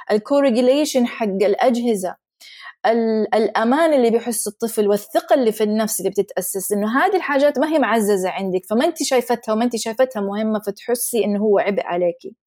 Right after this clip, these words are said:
لكن إذا قارنتي بالصناعي، الصناعي you chose to feed this way، كل هذه الحاجات كلها بلا است-، استثناء ملغية تمامًا.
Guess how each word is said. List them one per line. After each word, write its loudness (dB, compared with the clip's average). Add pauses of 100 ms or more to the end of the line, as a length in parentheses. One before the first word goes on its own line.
(1160)
لكن 2
إذا 4
قارنتي 0
بالصناعي، -2 (720)
الصناعي 2
you -6
chose 2
to -4
feed -4
this -4
way، -2 (120)
كل 4 (100)
هذه 2
الحاجات 0
كلها 0
بلا 0
است-، -4 (240)
استثناء -6 (180)
ملغية 0
تمامًا. -12